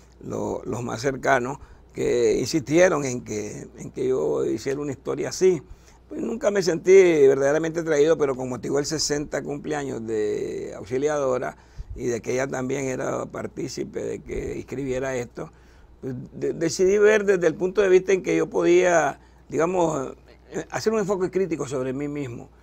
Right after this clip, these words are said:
Yo, yo, yo lo que quise, y la primera parte del libro se concentra en eso, eh, eh, es la manera tonta, eh, o imperdonable en que uno pierde el tiempo. Porque yo digo, el tiempo perdido, yo, yo no, yo no, yo pienso que nadie lo recupera.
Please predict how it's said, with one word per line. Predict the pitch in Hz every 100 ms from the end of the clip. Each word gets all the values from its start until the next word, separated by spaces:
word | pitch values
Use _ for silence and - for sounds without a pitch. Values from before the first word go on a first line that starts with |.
| - -
Yo, | 143 127
yo, | 127 147
yo | 131 147
lo | 180
que | 170 147
quise, | 160 160 165 151 135 120
y | 131
la | 131
primera | 127 127 151
parte | 156 151 165
del | 151
libro | 160 156
se | 123
concentra | 127 117 135 143 151
en | 139
eso, | 139 151 156 - - - -
eh, | 143 139 -
eh, | 123 -
es | 143
la | 165
manera | 160 147 151 160 147 131
tonta, | - 151 170 147 127 131 -
eh, | 120 -
o | - -
imperdonable | 131 - 127 127 143 165
en | 135
que | 135
uno | 147
pierde | 139 143
el | 131
tiempo. | 127 131 139 - - _ - - -
Porque | - 135 143
yo | 160
digo, | 185 165
el | 131
tiempo | 151 185
perdido, | 180 151 170 185 170 147 - - - 127 110
yo, | 139
yo | 147 139
no, | 175 170
yo | 139 175
no, | 175
yo | - - - 147
pienso | 196 160
que | 175
nadie | 151 165
lo | 160
recupera. | 151 151 185 202 -